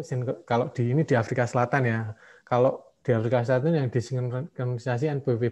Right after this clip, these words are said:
badan dan bisnis directory. Nah, itu kalau kita kan mau sinkronisasi untuk O P ya. Nah, mungkin agak beda, tapi kita bis-, bisa belajar dari situ,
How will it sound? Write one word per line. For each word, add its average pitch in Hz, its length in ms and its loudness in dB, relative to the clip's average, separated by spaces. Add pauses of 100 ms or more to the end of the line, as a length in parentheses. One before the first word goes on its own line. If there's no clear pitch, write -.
badan 120 400 -4
dan 123 120 -2 (420)
bisnis 113 340 -6
directory. 107 720 -6
Nah, 104 160 -12
itu 139 160 -6
kalau 135 240 -2
kita 131 160 -2
kan 156 160 0
mau 139 320 -6 (480)
sinkronisasi 120 640 -10
untuk 135 160 -12
O 123 80 -10
P 123 320 -2
ya. 104 80 -14 (640)
Nah, 107 80 -16
mungkin 151 320 -8 (1000)
agak - 320 -12
beda, 120 320 -6
tapi 131 240 -6
kita 156 160 -4
bis-, 104 160 -14
bisa 113 320 -14
belajar 110 320 -10
dari 110 160 -8
situ, 117 560 -8